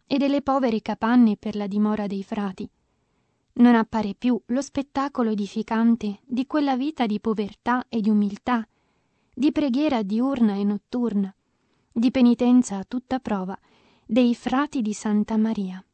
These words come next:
che, almeno per diversi secoli, hanno animato e santificato questo luogo di grazie senza numero.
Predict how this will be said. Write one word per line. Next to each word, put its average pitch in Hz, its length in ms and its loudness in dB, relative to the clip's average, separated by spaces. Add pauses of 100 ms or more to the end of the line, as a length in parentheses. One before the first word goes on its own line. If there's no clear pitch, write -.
(380)
che, 240 220 0
almeno 214 420 2
per 214 200 -6
diversi 214 500 -6
secoli, 208 500 -6 (460)
hanno 294 380 6
animato 247 540 4
e 214 40 -2
santificato 214 880 -4
questo 269 380 -6
luogo 220 360 -2
di 240 120 -4
grazie 220 520 -4
senza 226 420 0
numero. 214 420 2